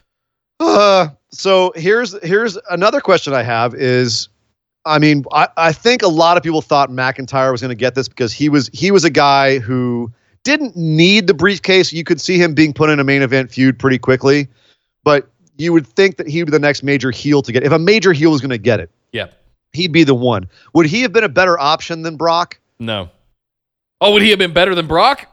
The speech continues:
Speaker 2: Yeah,
Speaker 1: Yes.
Speaker 2: absolutely. He would have,
Speaker 1: Oh,
Speaker 2: any,
Speaker 1: okay.
Speaker 2: any,
Speaker 1: I,
Speaker 2: I would have rather
Speaker 1: you
Speaker 2: had
Speaker 1: scared?
Speaker 2: Hornswoggle come out and get that briefcase
Speaker 1: <laughs>
Speaker 2: than Brock Lesnar.
Speaker 1: Oh.
Speaker 2: Okay?
Speaker 1: Wow.
Speaker 2: I'd rather, I would have rather had Santino C-, Marella come out and,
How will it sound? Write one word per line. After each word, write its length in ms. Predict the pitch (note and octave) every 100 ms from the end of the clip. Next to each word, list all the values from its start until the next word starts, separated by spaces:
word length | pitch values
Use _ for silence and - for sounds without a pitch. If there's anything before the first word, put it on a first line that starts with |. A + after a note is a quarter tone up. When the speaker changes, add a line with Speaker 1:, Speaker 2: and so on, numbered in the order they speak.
| _
Speaker 2:
Yeah, 160 | E3 C3 B2+
Speaker 1:
Yes. 220 | C#3+ F3
Speaker 2:
absolutely. 580 | - D#3 E3 D#4 F#3+ C3
He 80 | A#2+
would 140 | B2
have, 80 | C#3+
Speaker 1:
Oh, 120 | F3 A#2+
Speaker 2:
any, 20 |
Speaker 1:
okay. 100 | D3 B3 D4+
Speaker 2:
any, 20 |
Speaker 1:
I, 160 | - F3+ - _ -
Speaker 2:
I 120 | A3
would 80 | D4
have 60 |
rather 180 | A3+ A3+
Speaker 1:
you 60 | A#3
Speaker 2:
had 120 | G#3+
Speaker 1:
scared? 200 | D3+ C3+
Speaker 2:
Hornswoggle 760 | B3 A3+ G3 - F3 B2 A#2+ A2+
come 160 | C#3+
out 160 | B2+ B2
and 80 | A#2
get 140 | B2
that 160 | B2 G#2+
briefcase 460 | B2+ B2+ G3 B2+ - D#4+
Speaker 1:
<laughs> 200 | - D#4
Speaker 2:
than 160 | E3+ D3+
Brock 260 | D#3+ D#3+ C#3
Lesnar. 460 | D3 B2+ G#2 F#2+ F2 _ _ _ -
Speaker 1:
Oh. 260 | F3 D3 B2+
Speaker 2:
Okay? 440 | B2 D3 E3+ G3 _ - _ _ -
Speaker 1:
Wow. 240 | G#2 G#2+
Speaker 2:
I'd 60 | G2
rather, 260 | G#3 G#3
I 100 | E3+
would 120 | G3
have 80 | G#3+
rather 220 | G3 G3+
had 160 | F#3 F#3
Santino 800 | F3+ F3+ F3 - G3 F#3+ C#3+ A2
C-, 80 | -
Marella 440 | D#3+ C#3+ D3 C#3 A#2
come 160 | B2
out 220 | B2 A2+ -
and, 400 | A#2+ A2+ A2 G#2+